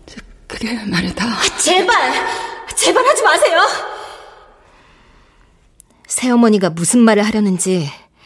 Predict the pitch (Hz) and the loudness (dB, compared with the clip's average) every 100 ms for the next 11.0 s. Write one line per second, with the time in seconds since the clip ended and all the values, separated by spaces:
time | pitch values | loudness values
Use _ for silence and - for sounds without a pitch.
0 | - _ _ - 170 165 160 226 - - | -20 _ _ -4 -2 0 0 -2 -2 -6
1 | - - 131 - _ _ _ _ _ _ | -8 -8 -12 -12 _ _ _ _ _ _
2 | _ _ _ _ _ - _ - 320 302 | _ _ _ _ _ -20 _ 0 2 2
3 | 208 - 311 - - 170 185 - 180 143 | -2 0 0 0 0 0 -2 -4 -6 -6
4 | - _ - - - - - - _ - | -16 _ -20 -18 -18 -20 -20 -20 _ -12
5 | - 180 185 220 220 214 220 208 190 190 | -6 2 4 6 4 2 2 4 2 2
6 | 202 175 160 - - - 214 247 247 320 | 2 0 -4 -10 -20 2 4 4 4 2
7 | 240 208 196 180 190 208 170 - - 196 | 2 0 0 0 0 0 -2 -6 -4 0
8 | 220 277 440 427 415 381 269 233 190 214 | 2 2 4 4 4 2 2 4 4 4
9 | 190 180 - - - - - - _ - | 2 -2 -10 -20 -20 -20 -20 -20 _ 0
10 | 214 240 - 240 269 277 269 269 262 | 4 4 4 2 4 2 2 4 4